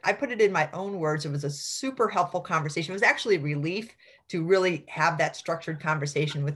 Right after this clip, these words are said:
my pediatrician. And then, you know, what I saw, and, and I think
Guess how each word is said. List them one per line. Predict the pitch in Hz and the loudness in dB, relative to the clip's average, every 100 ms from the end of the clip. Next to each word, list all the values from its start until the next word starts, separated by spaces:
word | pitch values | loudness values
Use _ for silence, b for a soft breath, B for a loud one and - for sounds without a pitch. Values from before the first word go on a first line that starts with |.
| - | -6
my | 139 | -14
pediatrician. | - 143 135 143 151 143 143 B B B B | -6 -4 -2 -2 -2 -4 -6 B B B B
And | 285 302 | 2 4
then, | 381 370 - _ _ _ | 4 2 -6 _ _ _
you | 240 | 0
know, | 233 202 - - | 0 0 -4 0
what | 214 | 4
I | 240 381 | 4 4
saw, | - 156 156 170 | 2 6 6 6
and, | 160 151 | 2 -6
and | 170 165 151 | -6 -6 -8
I | 156 | -6
think | 208 202 | -6 -6